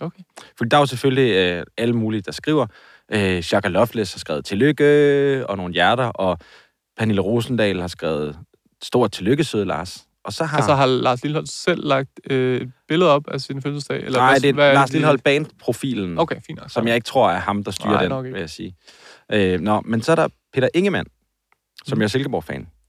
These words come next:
Speaker 2: Han har skrevet en lidt længere besked, og den vil jeg lige læse op for dig her.
Speaker 1: Spændende.
Speaker 2: "Kæmpe tillykke, min ven. Hjerte-emoji. Tænk, at Lilleren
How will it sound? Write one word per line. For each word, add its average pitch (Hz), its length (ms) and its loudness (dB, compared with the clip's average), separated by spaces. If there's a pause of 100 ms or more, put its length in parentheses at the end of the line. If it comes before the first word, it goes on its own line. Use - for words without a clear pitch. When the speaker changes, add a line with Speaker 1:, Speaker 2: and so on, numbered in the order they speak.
(140)
Speaker 2:
Han 151 120 -2
har 156 60 -2
skrevet 110 200 -2
en 101 60 0
lidt 92 100 -6
længere 143 220 0
besked, 95 300 -8 (320)
og 104 100 -10
den 131 120 0
vil 117 60 2
jeg 107 40 2
lige 110 120 -4
læse 98 180 -2
op 92 100 -4
for 92 140 -6
dig 71 100 -10 (360)
her. - 100 -2 (200)
Speaker 1:
Spændende. 147 320 0 (1120)
Speaker 2:
"Kæmpe 175 200 4
tillykke, 135 300 4
min 104 160 2
ven. 87 260 -2 (100)
Hjerte-emoji. 92 960 -2 (440)
Tænk, 180 280 0
at 117 100 -2
Lilleren 113 440 2